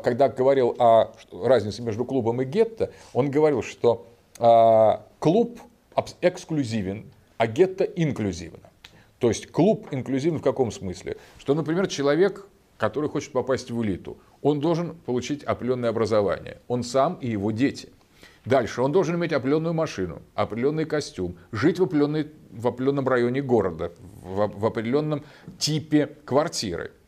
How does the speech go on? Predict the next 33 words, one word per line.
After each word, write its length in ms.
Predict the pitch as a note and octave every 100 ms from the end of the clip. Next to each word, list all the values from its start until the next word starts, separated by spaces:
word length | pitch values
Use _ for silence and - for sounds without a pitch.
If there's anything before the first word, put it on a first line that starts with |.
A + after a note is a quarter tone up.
| _ _ - _ _ _ _
И 400 | E3+ G3+ G3+ - -
должен 580 | - C#3+ F#3 F#3+ E3+ - -
иметь, 300 | D3 C#3+ D#3+
обла-, 220 | D3+ D3
обладать 560 | C#3+ C#3 B2 C3+ D#3+ -
определенными 920 | C3+ - B2 A#2+ C#3+ C#3+ D3 D3 C#3 C#3 _ _
эс-, 240 | B2 C3 A2
эс-, 160 | C3+ -
э, 540 | B2+ A#2+ A#2+ B2 A#2
эстетическими 760 | A#2 - A#2+ D3+ - - C#3 C3
навыками, 540 | C3 B2+ B2 - A2
определенным 520 | G#2 - B2 B2 A#2 -
уровнем 480 | C3+ A#2+ A#2 A#2
культуры. 580 | G#2+ - C3+ C3+ D3+ G2
Если 300 | F2+ G2 -
он 160 | A2+ A#2+
ниже, 240 | E3+ E3+
он 140 | F#3+ D#3
тоже, 360 | D#3 G#2 A2+ - - _ -
э, 260 | G#2 G2+ F#2+ - G2+
как 180 | A#2+ G#2
это, 120 | G#2+
проигрывает. 600 | B2+ B2+ A2+ G2 F#2 F2+
То 60 | C3+
есть 160 | B2 D#3+
он 120 | D#3
должен 320 | D#3+ C3+ B2+
ходить 360 | A#2+ B2+ B2+ G2+
в 40 |
гольф-клуб, 680 | G2 G2+ G2+ C3 C#3+ D3 G#2
он 140 | G2+
должен 300 | G#2 G#2 G#2+
иметь, 240 | G#2 G#2+